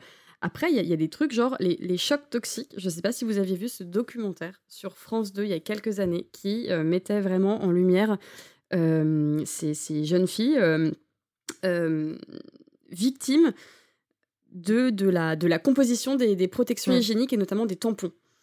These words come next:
Speaker 1: Et c'est, c'est une
Speaker 2: Qu'on n'a
Speaker 1: histoire
Speaker 2: toujours pas, d'ailleurs,
Speaker 1: qu'on
Speaker 2: qui
Speaker 1: n'a
Speaker 2: n'est
Speaker 1: toujours
Speaker 2: qu'une,
Speaker 1: pas.
Speaker 2: qui
Speaker 1: C'est
Speaker 2: ne
Speaker 1: complète-,
Speaker 2: communique pas.
Speaker 1: c'est complètement glaçant.
Speaker 2: Mm.
Speaker 1: Et, et ça, c'est quelque chose qui, enfin, qui, ce, ce n'est pas une affaire d'État.
Speaker 2: Mm, mm.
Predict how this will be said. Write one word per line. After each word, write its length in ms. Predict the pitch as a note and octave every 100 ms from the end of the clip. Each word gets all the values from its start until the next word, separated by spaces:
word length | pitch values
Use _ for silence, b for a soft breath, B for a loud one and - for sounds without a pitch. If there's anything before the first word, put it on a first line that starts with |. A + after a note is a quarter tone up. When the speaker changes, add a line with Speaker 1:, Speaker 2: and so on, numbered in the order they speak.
| b _
Speaker 1:
Et 80 | F#3
c'est, 160 | - F3+
c'est 140 | F#3
une 60 | F#3
Speaker 2:
Qu'on 60 | F#3
n'a 60 |
Speaker 1:
histoire 100 | F3+ F3+
Speaker 2:
toujours 200 | F#3+ F#3+
pas, 180 | A#3+
d'ailleurs, 300 | F3 D#3+ -
Speaker 1:
qu'on 80 | -
Speaker 2:
qui 40 | A#3
Speaker 1:
n'a 60 |
Speaker 2:
n'est 40 | E3+
Speaker 1:
toujours 200 | E4 F#3+
Speaker 2:
qu'une, 80 | F3
Speaker 1:
pas. 80 | F3
Speaker 2:
qui 40 |
Speaker 1:
C'est 120 | E3
Speaker 2:
ne 60 | F3
Speaker 1:
complète-, 200 | B3+ F#3
Speaker 2:
communique 220 | F#3+ F#3 -
pas. 80 |
Speaker 1:
c'est 140 | F3+ -
complètement 460 | - C#4+ B3 A3+ A3+
glaçant. 380 | G#3+ G#3 - F#3 -
Speaker 2:
Mm. 40 |
Speaker 1:
Et, 340 | F3+ E3+ E3 F#3
et 40 |
ça, 280 | F3+ - C#4+ G#4+
c'est 260 | - - G#3+
quelque 240 | F#3+ -
chose 280 | - E4+ F#4+
qui, 320 | - A#3 E4+ - _ _ _ _
enfin, 160 | B3 A3+ - _ _ _
qui, 140 | - _
ce, 160 | - -
ce 160 | - B3
n'est 140 | A#3+
pas 180 | A#3+ E4
une 140 | D4+
affaire 220 | D4 D4 C#4
d'État. 260 | C#4+ B3 _ -
Speaker 2:
Mm, 60 | G3+
mm. 40 | F#3